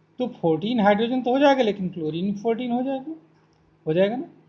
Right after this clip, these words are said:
तो क्लोरीन को फोर्टीन करने के लिए हम यहाँ पर देखो कितने पहले क्लोरीन बच रहे हैं, पहले ये देख लो। टू, ठीक है, सिक्स, सिक्स और टू एट, बच रहा है सिक्स, तो यहाँ पर थ्री से multiply कर दो। कितने से?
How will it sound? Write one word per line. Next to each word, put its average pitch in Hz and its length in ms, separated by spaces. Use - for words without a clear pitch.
तो - 100
क्लोरीन 302 460
को 403 160
फोर्टीन 277 420
करने 208 260
के 208 100
लिए 330 120
हम 208 220
यहाँ 208 220
पर 254 160
देखो 185 320
कितने 240 380
पहले 202 180
क्लोरीन 196 440
बच 160 220
रहे 135 140
हैं, 170 100
पहले 165 200
ये 147 80
देख 135 220
लो। 143 60
टू, 285 360
ठीक 202 160
है, 277 140
सिक्स, 277 220
सिक्स 214 260
और 214 100
टू 202 280
एट, 233 300
बच 185 240
रहा 185 120
है 180 100
सिक्स, 269 300
तो - 140
यहाँ 180 200
पर 233 220
थ्री 180 200
से 156 140
multiply 147 360
कर - 120
दो। 139 180
कितने 202 280
से? 254 120